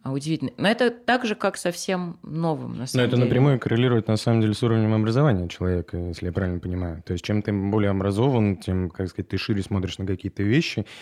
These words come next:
Speaker 2: и, м, наверное, страхов у тебя меньше.
Speaker 1: Но представьте, если мы щас возьмем человека, э, там, не знаю, средних веков и,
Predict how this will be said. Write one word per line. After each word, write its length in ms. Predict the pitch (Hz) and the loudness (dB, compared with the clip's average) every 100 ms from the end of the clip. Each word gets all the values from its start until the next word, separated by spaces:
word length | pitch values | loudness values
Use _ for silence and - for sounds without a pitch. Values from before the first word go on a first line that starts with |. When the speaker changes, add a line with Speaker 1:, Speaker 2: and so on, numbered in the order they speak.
| - _ | -20 _
Speaker 2:
и, 60 | 101 101 104 | -4 0 2
м, 320 | 104 98 98 101 | 2 2 0 2
наверное, 220 | 104 98 | 2 0
страхов 360 | - 120 - | 0 -2 -2
у 20 | - | -6
тебя 240 | 113 107 | 0 2
меньше. 440 | 113 101 85 - - | 4 2 -2 -10 -4
Speaker 1:
Но 140 | 175 | -2
представьте, 480 | 170 196 - 269 - | 0 -2 0 0 -2
если 140 | 196 190 | -2 -2
мы 80 | 190 | -2
щас 220 | 180 175 | -2 0
возьмем 560 | 180 180 196 180 151 | 0 2 2 2 0
человека, 800 | - 160 170 240 240 165 147 143 139 | -2 0 2 2 0 0 2 0 -2
э, 60 | 135 | -4
там, 300 | 131 127 139 | -4 -4 -4
не 60 | |
знаю, 320 | 147 147 131 131 | -2 0 0 -2
средних 480 | - 160 143 - | -2 -2 -2 -4
веков 360 | 147 - 262 262 160 | -8 0 0 0 -4
и, 280 | 147 147 | -4 -4